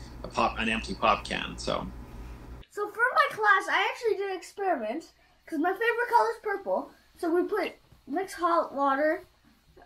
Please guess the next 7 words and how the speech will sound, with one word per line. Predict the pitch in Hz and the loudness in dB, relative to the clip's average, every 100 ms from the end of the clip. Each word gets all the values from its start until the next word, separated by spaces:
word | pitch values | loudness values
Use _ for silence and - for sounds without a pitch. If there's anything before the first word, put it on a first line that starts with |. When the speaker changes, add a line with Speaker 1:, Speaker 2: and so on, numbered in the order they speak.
| - | -6
Speaker 2:
put | 403 427 - - _ - - - - - | -2 -2 -4 -20 _ -20 -20 -20 -20 0
hot | 349 359 | 4 6
water, | 302 233 320 | 4 2 2
boil | 262 277 330 | 4 6 6
the | 415 | 2
kettle, | 392 269 285 320 - _ _ - | 2 2 4 0 -4 _ _ -8
put | 302 | -6